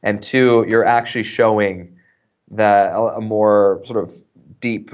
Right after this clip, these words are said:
understanding of what they're talking about than just if you have the exact right answers to the questions. Um, you know, another context would be you're giving a presentation to your, your company, you know, about some internal thing, you know, goals or values or whatever it is. Start the presentation with a story.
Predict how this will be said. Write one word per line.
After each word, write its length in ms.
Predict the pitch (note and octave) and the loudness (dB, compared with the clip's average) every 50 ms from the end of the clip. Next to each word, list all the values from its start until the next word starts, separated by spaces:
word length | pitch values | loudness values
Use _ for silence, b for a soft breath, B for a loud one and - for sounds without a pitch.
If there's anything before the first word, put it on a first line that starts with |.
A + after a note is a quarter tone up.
| - - | -6 -4
understanding 680 | A#2 G#2 F2+ E2+ - - - G#2+ G2+ G2+ G2+ G#2 G2 F2+ | -2 -2 -2 -4 -2 0 2 2 4 4 2 2 0 0
of 120 | C2 F2 | -2 0
what 140 | G2 F#2+ F2 | 0 2 2
they're 100 | D#2+ E2 | 2 0
talking 320 | - - A2 G#2 G2 F2 E2+ | 0 2 2 2 2 0 -2
about 220 | F2+ F2 - - | -4 -6 -2 0
than 220 | G#2 G2+ G2 F#2 | 0 0 0 -2
just 260 | F2 A2+ A2 G#2+ - A2 | 0 0 0 0 0 -4
if 120 | F#2+ - | -4 -4
you 100 | G2 G2 | -4 -2
have 160 | G#2 F#2+ F#2+ F2+ | 0 0 0 0
the 60 | G2 | -4
exact 440 | F#2 F2+ F2 - F#2+ F2 F2 - - | -4 -2 -2 0 0 0 0 -2 -2
right 180 | F2+ F2 D#2 | -2 -2 -4
answers 320 | C#2+ D2+ D2 - D2+ D#2 - | -4 -8 -10 -10 -12 -12 -12
to 80 | D2+ | -8
the 100 | D#2 D#2+ | -8 -8
questions. 480 | - - D#2 C#2 - - - - - - B B B B B B B B - | -4 -4 -4 -4 -4 -6 -10 -12 -14 -18 B B B B B B B B 0
Um, 500 | F#2+ F2+ E2+ F2 F2+ F2 E2 - - - _ _ _ _ _ | 2 2 2 2 0 -2 -6 -10 -14 -20 _ _ _ _ _
you 120 | - A2+ | -2 0
know, 120 | G#2+ F#2+ F#2 | 2 2 4
another 220 | F#2 G2 F2+ G2 | 2 2 2 0
context 440 | F#2+ - G#2+ G2+ G2 A2 G2 F2+ - | 0 0 0 -2 0 0 -4 -4 -4
would 120 | G#2 F#2+ F#2+ | -8 -4 -2
be 200 | G#2+ G#2 G#2 G#2+ | 0 2 2 2
you're 460 | F#2 G#2 G#2 G2+ G2+ G2+ G2+ G2 G2+ | 2 2 2 4 4 4 2 0 -2
giving 280 | G2+ G#2+ G#2 A2 G#2 G#2 | -4 -4 -4 -2 -4 -4
a 60 | G2+ | -4
presentation 840 | - G#2+ G2 G#2 G2+ - A2 G2 F#2+ G2 - G2+ F#2+ F#2+ F#2 F2 F2 | -4 -4 -4 -4 -6 -6 -6 -8 -6 -6 -6 -6 -6 -6 -10 -14 -8
to 540 | - G#2 G2+ G2+ G2 G2 G2 G2 F#2+ F#2 - | -2 0 0 2 2 0 0 -2 -2 -4 -4
your, 580 | - G2 G2 F#2+ F#2+ F#2+ F#2+ F#2+ F#2+ F#2 F2 E2+ - | -2 0 2 4 4 4 4 2 2 0 -2 -4 -6
your 100 | - F#2+ | -8 -10
company, 580 | F2+ - G2 F2+ - G2+ F#2+ F#2 F2+ F2 F2 E2 | -6 -6 -6 -6 -4 -2 -2 -2 -2 -2 -2 -4
you 60 | F#2 | -4
know, 80 | F#2 F2+ | -4 -2
about 280 | E2+ F#2+ F#2+ F2 - | 0 0 0 0 0
some 180 | - C3 A#2+ A#2 | 0 0 0 0
internal 400 | A2+ A#2 G#2+ - G#2+ G#2 G2 F2+ | -2 -4 -2 -2 0 0 0 0
thing, 320 | - - F2 D2+ C2+ C2+ | -2 -6 -6 -6 -8 -10
you 100 | B1+ A#1 | -12 -12
know, 260 | G#1 G#1+ A#1 A1+ - - _ - | -10 -10 -12 -12 -16 -20 _ 0
goals 500 | E3+ G3 F#3+ E3+ D#3+ D3+ C3+ A#2 G2 G#2 | 2 4 6 6 6 4 4 2 0 -2
or 100 | F2 E2+ | -2 0
values 440 | B2+ D#3+ F#3+ F3 D3+ C#3 B2+ G#2+ A2+ | 2 2 4 4 2 2 0 -2 -2
or 40 | |
whatever 220 | G#2+ A#2+ B2 A#2 A#2 | 0 0 2 2 2
it 80 | A2 | 0
is. 320 | A2+ G#2+ A2 G#2 G#2 G#2 - b b b b b b b b _ | 0 0 0 -2 -4 -6 -14 b b b b b b b b _
Start 380 | - - - D3 C#3+ C3 - | -8 -2 0 0 0 0 -2
the 80 | - B2 | -6 -4
presentation 560 | - C3 A#2+ A#2+ A2+ G#2 B2 A2 G#2 A2 A2 | -2 -2 -2 -2 -4 -6 -6 -6 -6 -6 -8
with 140 | G#2+ G#2 A2 | -8 -8 -8
a 40 | G#2+ | -6
story. 360 | - - B2+ G2+ E2+ D2 | 0 0 2 2 0 -2